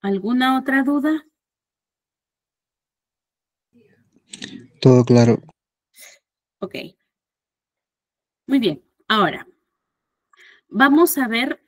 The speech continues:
Speaker 1: qué estrategias podemos utilizar, ¿ya? Este, para promover el desarrollo cognitivo en el aula.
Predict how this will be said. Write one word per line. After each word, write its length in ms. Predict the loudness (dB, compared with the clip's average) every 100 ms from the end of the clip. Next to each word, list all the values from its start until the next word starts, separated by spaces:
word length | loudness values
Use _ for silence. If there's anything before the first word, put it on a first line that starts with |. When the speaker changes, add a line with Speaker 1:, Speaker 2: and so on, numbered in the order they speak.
| _
Speaker 1:
qué 180 | -4 -2
estrategias 1000 | -2 -6 -10 -8 -6 -6 -2 -2 -4 -12 _
podemos 560 | -6 -4 0 0 0 -4
utilizar, 760 | -8 -6 -4 -4 -4 -4 -6 -8 -20 _ _ _ _ _ _ _ _ -12
¿ya? 300 | -6 -4 -4 -6 _ _ _ _ _ -6
Este, 580 | -2 -2 -4 -4 -2 -2
para 340 | -2 -2 -2
promover 520 | -2 0 0 0 0
el 140 | -2 -2
desarrollo 800 | -6 -6 -4 -4 -4 -4 -6 -6
cognitivo 680 | -4 -4 -4 -4 -6 -4
en 100 | -2
el 180 | 0 0
aula. 280 | -2 -10